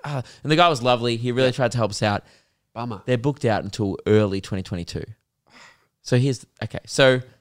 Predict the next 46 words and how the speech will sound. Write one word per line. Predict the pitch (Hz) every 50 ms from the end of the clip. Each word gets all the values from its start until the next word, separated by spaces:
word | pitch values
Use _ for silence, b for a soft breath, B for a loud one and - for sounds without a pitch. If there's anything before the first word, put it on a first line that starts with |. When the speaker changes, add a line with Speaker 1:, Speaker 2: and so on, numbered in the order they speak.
| _ _ -
Speaker 1:
then | 135 156 156 151 185 220 - _ _ _ _ -
we | 120 131
called | 120 - 147 139 110
Speaker 2:
Yeah. | 113
Speaker 1:
the |
golf | 98 110 101 104 - -
club. | - 90 - - - -
I | 95 104
go, | 98 90 92
"That's | 131 151 - -
right. | 120 113 131 - -
We'll | - 120 127 127 127
Speaker 2:
That | 131 120
Speaker 1:
return | 120 117 160 160
Speaker 2:
where | 165
I | 123 123
Speaker 1:
to | 123 120 117 113
Speaker 2:
originally | 127 147 156 139 143 147 139 135 127
did | 113 123 104
my | 107 107 104 101
show. | - - 87 -
Speaker 1:
we'll | 147 151
return | 147 147 - 165 165 170 165 143
to | 156 143
the | 131 113
former | - - 156 160 165 170 165 160 147 139 135 123 - _ _ _ _
home | - 139 135 135 139 139 127
ground | 123 123 113 113 113
and | 113
we'll | 117 120
get | 123 147 131
redemption | - 120 113 - 131 127 127 127 - - 120 110 107 - - _ - _ _ _ _ - -
at | 139 143 127 120
the | 131 123
birthplace | 104 101 131 127 127 127 131 - - - - 120 110 107 107 - -
of | - - 113 107 107
the | 113 107
mistake." | 101 104 101 - - - 101 104 - - - _ -
Speaker 2:
Two | - - 190 214 202
hundred | 185 185 175 147 151 143
and | 143 135
eighty | 113 123 135 127 127 117
seats. | - - 151 147 147 135 - - - - - -
We | 143 160 156
could | 151 147 123
do | - 143 143 139 135 135 135 135 139 131 127